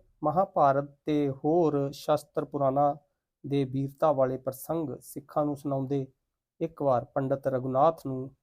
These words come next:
ਗੁਰੂ ਜੀ ਨੇ ਕਿਹਾ, "ਪੰਡਤ ਜੀ, ਤੁਸੀਂ ਸਿੱਖਾਂ ਨੂੰ ਭਾਸ਼ਾ ਤੇ ਸੰਸਕ੍ਰਿਤ ਦੀ ਵਿੱਦਿਆ ਪੜ੍ਹਾਇਆ ਕਰੋ।" ਪਰ ਪੰਡਤ ਜੀ ਨੇ ਅੱਗੋਂ ਕੋਰਾ ਜਵਾਬ ਦਿੱਤਾ,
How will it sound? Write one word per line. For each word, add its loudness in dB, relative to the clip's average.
ਗੁਰੂ -4
ਜੀ -6
ਨੇ -4
ਕਿਹਾ, -2
"ਪੰਡਤ 2
ਜੀ, 0
ਤੁਸੀਂ -2
ਸਿੱਖਾਂ 0
ਨੂੰ 0
ਭਾਸ਼ਾ 4
ਤੇ -4
ਸੰਸਕ੍ਰਿਤ -6
ਦੀ -4
ਵਿੱਦਿਆ -2
ਪੜ੍ਹਾਇਆ 0
ਕਰੋ।" -6
ਪਰ 6
ਪੰਡਤ 2
ਜੀ -2
ਨੇ 2
ਅੱਗੋਂ 0
ਕੋਰਾ 2
ਜਵਾਬ 0
ਦਿੱਤਾ, -2